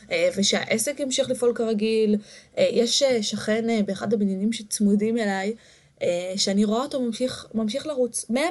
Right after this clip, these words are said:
מטר. אני יושבת במרפסת, שותה את הקפה של הבוקר, ואני רואה אותו, הוא אדם, הוא, הוא רץ בסיבובים. עכשיו, אה, מכמות הסיבובים שהוא עושה, הוא רץ הרבה. ואני יכולה להגיד לך גם שבעלי שהוא, אה, מרתוניסט, באחד הימים פה, אה, אה,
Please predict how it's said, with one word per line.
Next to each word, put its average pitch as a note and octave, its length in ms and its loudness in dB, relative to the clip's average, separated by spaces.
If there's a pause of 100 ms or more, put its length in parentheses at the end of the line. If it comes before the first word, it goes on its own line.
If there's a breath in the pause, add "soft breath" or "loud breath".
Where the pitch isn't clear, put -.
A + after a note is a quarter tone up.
(120)
מטר. B3 240 -2 (600 soft breath)
אני G#3 120 2
יושבת A#3 280 2
במרפסת, G#3+ 540 2
שותה G#3 220 -2
את G#3 80 -2
הקפה G#3 280 -2
של G3+ 160 2
הבוקר, F#3 420 -4
ואני G3+ 200 0
רואה A#3+ 180 -2 (180)
אותו, - 140 0 (320)
הוא A#3+ 100 2
אדם, C#4+ 280 4
הוא, - 120 -4 (100)
הוא D4 200 -2
רץ D#4+ 260 2
בסיבובים. D4+ 600 0 (300 loud breath)
עכשיו, A3 200 2 (180)
אה, A#3 180 4
מכמות A#3 400 2
הסיבובים C4 440 2
שהוא D4 160 -2
עושה, B3 220 2 (120)
הוא G#3+ 240 4
רץ B3 260 0
הרבה. G#3+ 400 2 (720 loud breath)
ואני G#3+ 140 4
יכולה C4 180 0
להגיד C4 260 2
לך C4+ 140 -4
גם A3 160 6
שבעלי G#3 420 2
שהוא, B3 320 2
אה, F#3+ 220 0
מרתוניסט, G#3 800 0
באחד G3+ 320 0
הימים G#3 460 4
פה, G#3+ 260 2
אה, F#3 40 2
אה, F3 520 -2